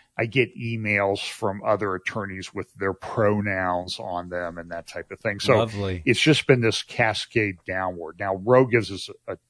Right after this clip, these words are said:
Speaker 1: people a chance to kind of come back. But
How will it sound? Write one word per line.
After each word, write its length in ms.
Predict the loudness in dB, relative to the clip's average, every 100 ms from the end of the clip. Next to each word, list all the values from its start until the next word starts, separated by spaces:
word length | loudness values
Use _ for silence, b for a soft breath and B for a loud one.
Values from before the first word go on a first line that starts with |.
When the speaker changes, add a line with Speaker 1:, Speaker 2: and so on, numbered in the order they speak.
| _
Speaker 1:
people 300 | -8 -8 -8
a 40 | -8
chance 680 | -6 -2 -2 -4 -6 -12 -14 b b b b _
to 60 | -8
kind 280 | 0 0 0
of 100 | -2
come 200 | -4 0
back. 260 | 0 0 -6
But 140 | -10